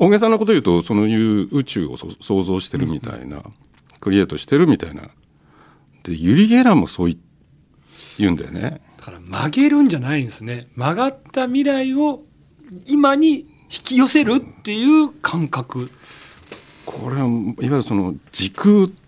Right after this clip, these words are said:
Speaker 1: とか、この空間とか時間っていうものに対する、まあ、今の段階の科学の常識とはまるっきり違う世界。
Speaker 2: うん。
Speaker 1: まあ、でも、現在のね、物理学でも量子力学の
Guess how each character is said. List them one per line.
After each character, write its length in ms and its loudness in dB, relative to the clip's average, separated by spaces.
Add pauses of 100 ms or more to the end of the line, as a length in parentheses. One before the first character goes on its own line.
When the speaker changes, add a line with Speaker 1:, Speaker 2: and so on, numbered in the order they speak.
Speaker 1:
と 180 -6
か、 140 -4
こ 100 -2
の 100 4
空 280 4
間 240 0
と 120 -2
か 100 2
時 180 -6
間 220 0
っ 40 -4
て 160 -4
い 60 4
う 60 2
も 200 -2
の 140 0
に 80 -4 (440)
対 200 -8
す 120 -6
る、 180 -4 (500)
ま 300 -2
あ、 20 -20 (200)
今 440 0 (360)
の 200 -2
段 240 0
階 200 2
の 140 0
科 140 -4
学 360 -2
の 320 4 (100)
常 260 0
識 180 -10
と 160 -4
は 160 -2
ま 260 0
る 80 2
っ 40 -2
き 160 -8
り 80 -2
違 220 -8
う 300 -2
世 220 -12
界。 220 -12
Speaker 2:
う 40 -20
ん。 40 -20 (480)
Speaker 1:
ま 80 2
あ、 40 0
で 60 0
も、 140 -2 (420)
現 200 4
在 120 4
の 80 2
ね、 220 4
物 340 -4
理 80 4
学 220 -2
で 100 -6
も 220 -6
量 160 0
子 100 -4
力 240 -4
学 160 -2 (840)
の 480 -6